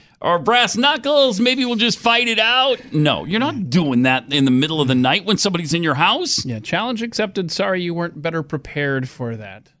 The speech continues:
Speaker 1: That is unbelievable to me. Uh, and that's Oklahoma. You should know better in Oklahoma. He says, uh, what these three boys did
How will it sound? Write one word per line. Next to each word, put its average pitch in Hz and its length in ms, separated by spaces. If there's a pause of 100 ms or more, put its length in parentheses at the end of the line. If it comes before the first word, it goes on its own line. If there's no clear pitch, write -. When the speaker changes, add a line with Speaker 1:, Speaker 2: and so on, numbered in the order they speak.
Speaker 1:
That 349 160
is 339 260
unbelievable 202 880
to - 100
me. 73 320 (2250)
Uh, 104 500
and 220 120
that's 311 200
Oklahoma. 196 840
You 160 100
should 254 200
know 220 140
better 90 360 (840)
in 151 160
Oklahoma. 110 680 (2250)
He 170 200
says, 185 360
uh, 131 180
what 190 180
these 196 240
three - 520
boys 139 380
did 87 440